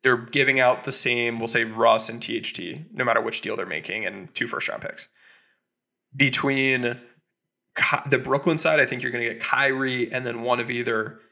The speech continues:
Harris, Royce O'Neale, or Seth Curry. And then on the Indiana side, we'll just say it's Turner and Hield.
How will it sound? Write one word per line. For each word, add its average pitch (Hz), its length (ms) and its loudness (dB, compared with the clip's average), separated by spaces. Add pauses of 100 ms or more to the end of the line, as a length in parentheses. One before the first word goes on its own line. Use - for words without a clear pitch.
(160)
Harris, 139 880 2 (120)
Royce 127 240 2
O'Neale, 113 680 -4
or - 100 -8
Seth - 220 -4
Curry. 113 420 2 (420)
And 131 140 0
then 120 140 4
on 117 140 4
the 117 120 -2
Indiana 120 320 0
side, 117 240 2
we'll 117 100 -6
just 117 180 -2
say 117 180 -2
it's 110 180 -4
Turner 113 460 -4
and 110 360 -8
Hield. - 500 -8